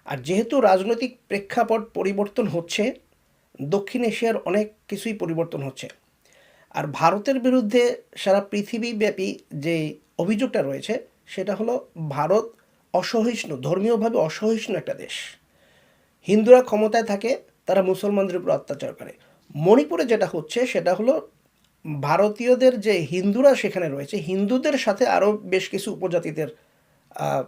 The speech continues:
সহস্র প্রতিযোগিতা সেখানে চলে। অর্থাৎ হিন্দুরা চায় সেখানে ডমিনেট করতে এবং তারা তাদের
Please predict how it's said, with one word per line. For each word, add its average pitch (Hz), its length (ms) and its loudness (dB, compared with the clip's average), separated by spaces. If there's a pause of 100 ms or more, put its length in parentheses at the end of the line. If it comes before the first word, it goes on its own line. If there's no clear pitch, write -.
(580)
সহস্র 247 680 4
প্রতিযোগিতা 175 540 -2
সেখানে 131 320 -8
চলে। - 220 -12 (600)
অর্থাৎ - 280 -2
হিন্দুরা 208 400 2
চায় 208 240 2
সেখানে 185 300 0
ডমিনেট 190 440 -2
করতে 214 260 -4
এবং 190 220 0
তারা 170 240 2
তাদের 185 440 -2